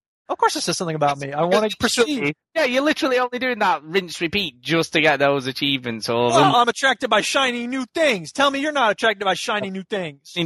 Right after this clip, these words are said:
Speaker 2: new different things.
Speaker 1: Oh, yeah, shiny. Hey, the golden skull that I will eventually get in Modern Warfare two is different.
Speaker 2: <laughs> It's different, but it's
Speaker 1: It's
Speaker 2: still
Speaker 1: different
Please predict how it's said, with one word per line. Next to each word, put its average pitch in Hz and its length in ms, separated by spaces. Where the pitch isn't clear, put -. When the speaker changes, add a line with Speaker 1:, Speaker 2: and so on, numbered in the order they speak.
Speaker 2:
new 143 60
different 120 400
things. 85 380
Speaker 1:
Oh, 190 420
yeah, 160 480
shiny. 170 340
Hey, 285 320
the 214 140
golden 262 400
skull 269 420
that 220 120
I 208 100
will 220 140
eventually 220 340
get 220 100
in 220 60
Modern 220 180
Warfare 208 220
two 285 220
is 208 160
different. 233 520
Speaker 2:
<laughs> - 60
It's - 300
different, - 540
but 247 140
it's 220 120
Speaker 1:
It's - 100
Speaker 2:
still 240 180
Speaker 1:
different 233 320